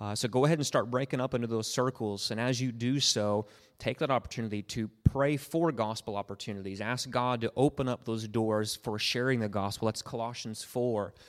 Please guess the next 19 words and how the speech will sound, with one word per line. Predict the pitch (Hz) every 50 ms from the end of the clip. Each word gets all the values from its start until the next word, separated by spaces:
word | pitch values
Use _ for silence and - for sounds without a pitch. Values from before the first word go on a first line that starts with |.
| - - - - - - -
And | 120 113
then | 113 110 113 - _ _ -
pray | - - 143 143 147
for | 139 - 151 123
boldness | 117 113 127 139 160 175 156 120 107 104 -
so | - 123
that | 110 107 -
when | 123 139 139 139
those | 135 135 127 -
opportunities | - 127 139 - 143 135 - 139 123 117 117 - -
come, | - - 151 147 139
we | 131 127
would | 117 120 113 -
take | - - - 147 190 190 - -
them, | 123 110 101 90 - 101 - -
um, | 113 110 110 107 -
as | - 123 131 135 -
ambassadors | 151 147 147 123 139 139 147 147 - 123 117 113 -
speaking | - - - - - 165 180 190 180 - - 110 107 104 107 107